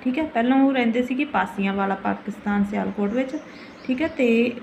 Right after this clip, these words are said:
ਉਸ ਤੋਂ ਬਾਅਦ ਇਹ ਕੰਮ ਦੀ ਤਲਾਸ਼ ਵਿੱਚ ਪਿੰਡ ਲੋਪੋਕੇ ਆ ਗਏ ਸੀਗੇ। ਧਨੀ ਰਾਮ ਜੀ ਨੂੰ ਕੈਲੀਗ੍ਰਾਫੀ ਦਾ ਬਹੁਤ ਸ਼ੌਂਕ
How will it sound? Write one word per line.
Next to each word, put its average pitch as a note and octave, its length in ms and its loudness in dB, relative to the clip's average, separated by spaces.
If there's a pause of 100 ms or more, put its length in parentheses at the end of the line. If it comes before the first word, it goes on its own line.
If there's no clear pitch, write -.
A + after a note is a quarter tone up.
(120)
ਉਸ B3 100 0
ਤੋਂ A#3+ 160 -2
ਬਾਅਦ A3 340 2
ਇਹ C#4 200 2
ਕੰਮ G#3+ 260 2
ਦੀ G#3+ 100 0
ਤਲਾਸ਼ G#3 380 0
ਵਿੱਚ G#3+ 200 -2
ਪਿੰਡ A3+ 260 2
ਲੋਪੋਕੇ G3+ 600 0
ਆ G3 120 2
ਗਏ E3 160 -4
ਸੀਗੇ। F#3 280 -8 (2000)
ਧਨੀ C4+ 260 6
ਰਾਮ C4+ 280 8
ਜੀ C#4 140 8
ਨੂੰ C#4 120 8
ਕੈਲੀਗ੍ਰਾਫੀ A3+ 680 4
ਦਾ B3 80 2
ਬਹੁਤ G#3 360 -2
ਸ਼ੌਂਕ G3+ 400 0